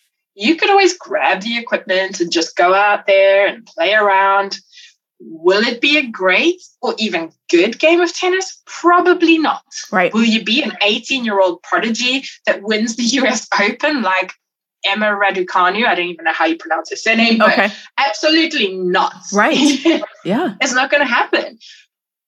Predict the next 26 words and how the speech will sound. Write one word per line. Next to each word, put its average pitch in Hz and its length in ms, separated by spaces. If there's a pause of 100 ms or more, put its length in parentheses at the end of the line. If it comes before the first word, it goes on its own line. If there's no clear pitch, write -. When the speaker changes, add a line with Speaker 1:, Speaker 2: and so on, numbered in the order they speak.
Speaker 1:
But 220 240
for 277 140
that, 277 260
you 302 120
would 330 100
hire 160 360
an 247 120
expert - 380
coach, - 420
right? 262 300
So - 260
someone 233 440
to - 100
teach 208 300
you, 214 220
to 277 100
guide 165 360
you, 214 100
to - 140
show - 460
you 240 360
how, - 160 (440)
to 226 100
hold 262 540
you 185 140
accountable, 160 720